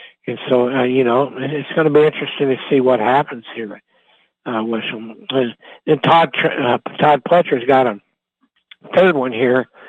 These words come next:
in the, um, in, in the top, uh, in the Derby dozen. Um, it's, um, Barn Noble is the name of the horse. Uh, unbelievable, uh, horse.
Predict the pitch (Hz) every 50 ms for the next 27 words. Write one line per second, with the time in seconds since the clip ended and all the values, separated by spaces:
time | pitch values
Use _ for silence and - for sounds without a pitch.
0 | - - - - - - 135 127 120 113 120 123 117 120 120 117 113 113 107 101
1 | 71 - _ _ _ _ - - - _ - - - 135 117 120 120 131 - -
2 | 123 131 127 120 113 107 - 123 131 127 127 - _ - 131 120 113 113 127 -
3 | 139 120 120 117 113 123 123 123 117 117 113 113 117 113 120 117 - 131 135 139
4 | _ _ _ _ _ - - - - _ _ - - 147 127 120 117 113 113 123
5 | 127 113 _ _ _ _ _ _ _ _ _ - _ _ _ _ _ _ _ _
6 | - - - - - - 135 - - - - 151 131 120 117 107 104 - - _
7 | _ _ _ _ _ _ _ - 113 117 123 139 151 151 156 156 151 139 135 135
8 | 123 135 - - - - _ _ _ _ _ _ _ _ _ - 120 113 - 127
9 | 123 123 127 131 123 123 110 117 120 113 127 131 - - - - _ _ _ _
10 | _ _ _ _ _ _ _ _ _ _ _ _ _ - 139 131 120 113 117 113
11 | 110 110 - - _ _ _ _ _ _ _ _ _ _ _ _ _ _ - 156
12 | 151 156 135 120 123 127 135 135 127 113 107 107 117 - - - - - - _
13 | _ _ _ _ _ - 135 147 151 117 107 113 131 135 123 123 131 127 113 120
14 | 104